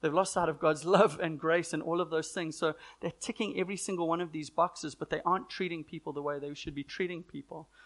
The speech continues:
and they aren't representing Jesus. So he says to them, "Even though you are doing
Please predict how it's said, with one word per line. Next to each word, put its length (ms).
and 80
they 80
aren't 240
representing 600
Jesus. 600
So 120
he 120
says 320
to 120
them, 260
"Even 460
though 180
you 240
are 40
doing 380